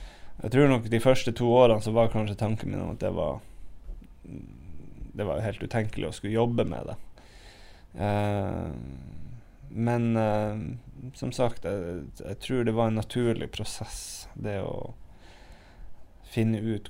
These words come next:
hvor, hvor spredt, hvor stort er det her, han spektret, og, eh, og så ble det vel litt til det at man fikk erfaring selv som man så man kunne bruke både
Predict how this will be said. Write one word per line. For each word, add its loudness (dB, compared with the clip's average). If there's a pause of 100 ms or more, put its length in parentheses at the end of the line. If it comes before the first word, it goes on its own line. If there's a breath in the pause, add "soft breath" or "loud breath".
hvor, -2 (320)
hvor -6
spredt, -8 (340)
hvor -6
stort -6
er 0
det -4
her, -2
han -6
spektret, -8
og, -8 (720 loud breath)
eh, -8 (1300 soft breath)
og -6
så -4
ble 4
det 2
vel 0
litt -2
til -4
det 4
at -2
man -2
fikk -4
erfaring 4
selv -2
som -8
man -8
så -4
man -6
kunne -8
bruke -8
både -6